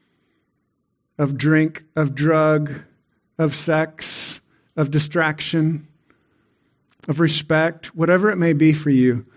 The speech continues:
let go of the blanket. Let go. And entrust yourself to the God of the universe who came as a baby wrapped in a blanket.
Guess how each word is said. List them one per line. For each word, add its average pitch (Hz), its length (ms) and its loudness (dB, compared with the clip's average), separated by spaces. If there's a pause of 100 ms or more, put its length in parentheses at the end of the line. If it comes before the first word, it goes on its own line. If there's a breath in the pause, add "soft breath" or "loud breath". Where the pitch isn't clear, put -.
(320 soft breath)
let 147 260 0
go 151 160 4
of 143 120 2
the 139 60 -4
blanket. 104 420 -4 (1300 soft breath)
Let 151 320 -4
go. 135 400 -4 (1000)
And 139 100 2
entrust 151 400 0
yourself 143 420 -2
to 143 100 -4
the 123 100 0
God 135 200 0
of 135 80 0
the 131 60 2
universe 123 480 2
who 131 100 0
came 135 360 0
as 113 120 -2
a 127 60 -10
baby 127 380 -2
wrapped 110 320 -6
in 143 80 -4
a 135 40 -8
blanket. 185 600 -2